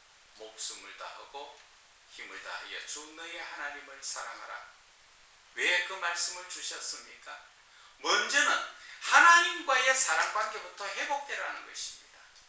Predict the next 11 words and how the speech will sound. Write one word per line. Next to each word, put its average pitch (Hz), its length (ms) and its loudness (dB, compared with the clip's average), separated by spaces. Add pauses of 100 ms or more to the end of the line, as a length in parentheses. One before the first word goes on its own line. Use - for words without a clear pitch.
(340)
하나님과의 285 760 10
사랑이 - 580 -2
회복되어야 - 1120 0 (520)
내 - 180 -10
이웃을 180 640 -8 (220)
내 - 140 -8
몸같이 233 580 -10
사랑할 196 440 -4
수 - 180 -4
있는 - 300 -14
거예요. - 320 -18